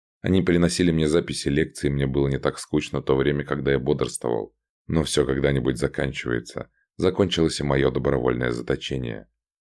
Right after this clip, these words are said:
Не сказать, что я вышел совершенно здоровым,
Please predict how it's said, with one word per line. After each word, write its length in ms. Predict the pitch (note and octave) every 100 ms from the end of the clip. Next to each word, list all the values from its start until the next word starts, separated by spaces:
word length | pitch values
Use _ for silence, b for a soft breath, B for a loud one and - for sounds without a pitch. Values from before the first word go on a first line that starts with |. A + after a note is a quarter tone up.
| _ _ _ _
Не 100 | F#2
сказать, 320 | F2+ G2+ F#2
что 180 | F2 -
я 40 | E2+
вышел 240 | E2 D#2
совершенно 540 | - D#2 - D#2 D2+
здоровым, 640 | C#2 C#2+ E2 F#2 F2+ F2